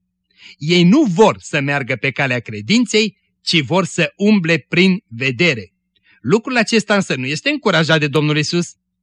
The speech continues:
El vrea să întărească credința în om și nici de cum umblare prin vedere. Credința vrea El să o întărească. Astăzi, în vremea harului,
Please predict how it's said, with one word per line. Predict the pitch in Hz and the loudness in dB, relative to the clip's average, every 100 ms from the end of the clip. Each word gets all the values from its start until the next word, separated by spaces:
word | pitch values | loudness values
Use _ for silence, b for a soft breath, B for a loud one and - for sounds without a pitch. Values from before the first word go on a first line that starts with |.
| _ _ | _ _
El | 131 131 131 | -6 -6 -2
vrea | 143 147 | -2 -2
să | - | -2
întărească | 143 143 135 143 - | -2 -2 -2 -2 -4
credința | 143 139 135 147 143 143 | -6 -4 -4 -2 -2 -4
în | 131 - | -4 0
om | 214 277 92 - _ _ | 2 2 0 -8 _ _
și | - 165 | -6 -2
nici | 156 143 | -2 -4
de | 143 | -4
cum | 143 311 262 | -2 0 0
umblare | 165 147 139 135 | 0 0 0 -2
prin | 139 139 | -2 -4
vedere. | 123 120 113 95 - _ | -4 -6 -8 -10 -18 _
Credința | 175 156 135 311 254 165 | -6 -4 0 2 2 -2
vrea | 131 131 | -2 -4
El | 120 | -4
să | - | -6
o | |
întărească. | 113 104 117 131 117 - 92 _ _ _ _ _ b b b - | -8 -8 -6 -6 -6 -16 -20 _ _ _ _ _ b b b -4
Astăzi, | 143 143 - 202 247 - _ _ _ | -2 -2 0 0 0 -6 _ _ _
în | - 147 | -6 -4
vremea | 123 156 170 | -2 -2 -2
harului, | 135 135 139 175 254 269 | 0 -2 0 0 0 -2